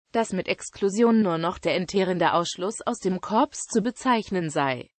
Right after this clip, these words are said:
Die Wiederaufnahme oder die Aufnahme in ein anderes Korps ist ausgeschlossen. Wirtschaftswissenschaft. In der Wirtschaftswissenschaft wird vom Exklusionsgrad wirtschaftlicher Güter gesprochen.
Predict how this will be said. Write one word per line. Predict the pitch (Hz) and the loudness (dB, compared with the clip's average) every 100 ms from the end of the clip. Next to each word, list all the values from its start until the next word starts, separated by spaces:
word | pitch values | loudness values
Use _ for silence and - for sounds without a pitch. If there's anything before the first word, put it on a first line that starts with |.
| _ _ 220 | _ _ -2
Die | 226 | 2
Wiederaufnahme | 214 302 285 - 175 190 170 175 170 | 4 4 4 0 -2 2 4 4 2
oder | 180 180 | 2 2
die | 175 - | 2 2
Aufnahme | 208 294 254 185 175 135 | 2 2 0 0 0 0
in | 175 | -2
ein | 139 160 | -2 -2
anderes | 175 196 240 254 - | 0 0 0 -2 -2
Korps | 254 214 - | -2 -2 -4
ist | - - - | -8 -6 -2
ausgeschlossen. | 180 214 - 180 143 127 - 123 120 _ _ _ | 0 0 -4 -4 -4 -6 -6 -12 -12 _ _ _
Wirtschaftswissenschaft. | 208 294 254 - 190 - - 170 175 160 170 143 - - - _ | 0 2 2 -2 -4 -4 -8 -6 -4 -4 -4 -4 -6 -20 -20 _
In | - 233 | 2 4
der | 233 254 | 4 2
Wirtschaftswissenschaft | 277 269 - 165 - 220 - 226 269 277 - | 2 0 -2 -4 -4 -6 -2 -2 -2 -4 -2
wird | 202 180 | 0 0
vom | 202 180 | 0 -2
Exklusionsgrad | 104 - - 202 190 196 208 285 - 170 160 151 | -4 -10 -6 -2 0 2 0 -2 -4 0 0 0
wirtschaftlicher | 170 165 - 170 214 208 214 | 0 0 0 -4 -4 -2 -2
Güter | 190 156 190 156 | 0 0 0 -2
gesprochen. | 151 - 151 151 - 143 135 | -4 -6 -4 -4 -4 -8 -10